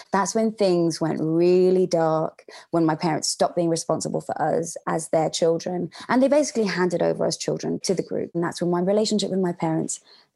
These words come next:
dramatically changed to the point that it never went back to how it was when I was a, a young child. But it also could have been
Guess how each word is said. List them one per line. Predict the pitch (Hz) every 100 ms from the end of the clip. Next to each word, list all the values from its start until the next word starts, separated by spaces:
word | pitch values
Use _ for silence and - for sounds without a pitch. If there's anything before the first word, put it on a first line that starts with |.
| _
dramatically | 214 214 208 220 220 220
changed | 175 170 170 -
to |
the | 170
point | 170 170
that | 170
it | 165 -
never | - 170 175 170
went | 165 143 -
back | 175
to | - 160
how | 156
it | 147
was | 160 156 160
when | 160
I | 165
was | 165 165
a, | - 160 -
a | 165
young | 165 165 165
child. | 165 165 165 - - - - - _ _
But | 262
it | 262
also | 269 302 285
could | 262 208
have | 185 -
been | 165 165 160